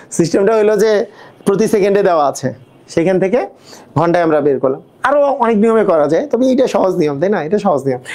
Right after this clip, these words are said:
meter per second দেওয়া থাকলে কিলোমিটার প্রতি ঘন্টা কীভাবে বের করে? আঠারো ভাগ পাঁচ দিয়ে গুণ করে দিব। এটার উল্টা কাজ করলে, এটার উল্টা কাজ করলে আমি একটু বলে রাখি, এর সাথে সাথেই এর উল্টাটা যদি আমরা করি,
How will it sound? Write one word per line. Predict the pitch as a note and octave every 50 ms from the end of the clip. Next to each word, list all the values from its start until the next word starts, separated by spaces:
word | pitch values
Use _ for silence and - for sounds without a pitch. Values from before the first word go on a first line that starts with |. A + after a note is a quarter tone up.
| - - - F3+
meter | F#3 F#3 G3+ G3 F#3+
per | G3+ F#3 F3+
second | G3+ F#3+ G3+ G#3
দেওয়া | F#3+ G3 G#3
থাকলে | F3+ A3 A3+ C4 A3+
কিলোমিটার | F3 G3 F3 F3+ F#3 E3 F3+ E3+
প্রতি | E3+ F3+ F3+ E3
ঘন্টা | D3+ D#3 D3+ F#3
কীভাবে | F3+ G3+ E3+ D#3 D3
বের | C#3 C#3+ C3+ C3
করে? | C#3+ C#3 C3 B2 - - - - - -
আঠারো | - G3+ G3 G3+ F#3+ F#3
ভাগ | F#3+ F#3 F#3
পাঁচ | F#3 F3+ D#3
দিয়ে | C#3 F3+ G#3+
গুণ | F#3 D#3+ C#3+
করে | C3 C#3+ B2+ B2
দিব। | B2+ B2 B2 B2+ - - - - - - - - - - - - - - -
এটার | - G#3 G#3+ B3+ C#4+
উল্টা | C#4 C4 C4 C4+ A3 D4 D4+
কাজ | C#4 C#4+ C4 C4
করলে, | - A3+ G3+ F3 D#3 B2+ - - - - - - - - - - -
এটার | G#3 G3 G3+ B3+
উল্টা | B3 A#3 A3+ G#3+ - C4
কাজ | C4 C4 C4 -
করলে | - A#3 F#3+ E3+ D3 C3+ - - _ - - - -
আমি | - E3+ F#3+
একটু | G3 E3+ A3
বলে | G#3 G3+ G#3 G#3
রাখি, | G3+ G#3+ G#3 G#3+ C4
এর | C4+ A#3+ G3+
সাথে | D#3 D#3+ F#3 F3 E3+ E3
সাথেই | F3+ F3+ G3 A3 C#4+ G4 - - - - - - - - - -
এর | F3+ F#3+ G#3
উল্টাটা | A#3 A#3 A3+ A3 A#3+ A#3+ A#3+ A#3
যদি | G3+ A3 F#3+ G3+ F#3+
আমরা | E3+ D#3+ D#3
করি, | D3 - D3 C3